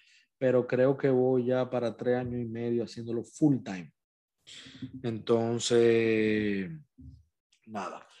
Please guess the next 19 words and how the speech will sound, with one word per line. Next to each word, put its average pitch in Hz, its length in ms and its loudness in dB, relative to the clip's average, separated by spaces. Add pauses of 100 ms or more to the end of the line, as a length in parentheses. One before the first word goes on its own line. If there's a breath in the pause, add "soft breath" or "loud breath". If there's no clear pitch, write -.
(220 soft breath)
Ya 135 160 4
brevemente, 151 720 4
antes 131 720 0
de 131 640 0
finalizar 120 580 2
este 131 200 0
podcast, 165 600 2
que 113 300 2
por 117 160 0
lo 113 100 2
menos 135 240 6
el 135 80 6
primero, 127 480 2
ninguno 190 460 4
quiero 190 200 4
hacerlo 156 360 0
extenso 135 580 -4
ni 123 100 -10
aburrido, 120 600 0